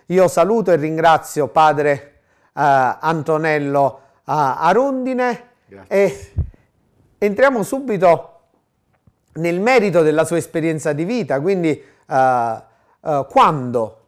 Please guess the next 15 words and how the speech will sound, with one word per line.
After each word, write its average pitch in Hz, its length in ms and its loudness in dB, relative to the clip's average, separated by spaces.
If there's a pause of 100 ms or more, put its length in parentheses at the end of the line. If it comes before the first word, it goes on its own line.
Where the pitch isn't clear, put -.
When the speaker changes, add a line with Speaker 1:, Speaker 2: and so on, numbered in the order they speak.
Speaker 1:
c'è 165 180 -4
stata 120 840 -2
la 147 160 -2
chiamata 117 560 -6
per, 117 640 -8
per 123 180 -6
lei? 107 420 -12
Speaker 2:
Il 139 80 -20
Signore 190 280 0
chiama 120 280 4
da, 113 220 4
fin 143 160 -6
da 131 120 6
seno 123 200 0
materno 90 680 -2